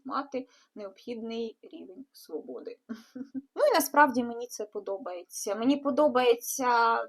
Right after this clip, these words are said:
наслідок всього цього. Може, не завжди подобається процес. Я не кажу, що мені подобається заповнювати налогові, податкові декларації, ні. Але, дякувати Богу, є ютубчик і консультанти податкові, які дуже класно розказують.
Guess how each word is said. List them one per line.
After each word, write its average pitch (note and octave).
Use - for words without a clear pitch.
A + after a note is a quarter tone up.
наслідок G#3
всього G3
цього. D4
Може, A3+
не G#3+
завжди G#3+
подобається F3+
процес. C4
Я A3+
не A3
кажу, A3+
що -
мені C#4+
подобається F#3
заповнювати F#3+
налогові, F#3+
податкові G3
декларації, G#3+
ні. G#3+
Але, G3+
дякувати G#3
Богу, A3+
є G3
ютубчик C#4
і F3+
консультанти G#3+
податкові, F#3
які F#3+
дуже F3+
класно F#3
розказують. G3+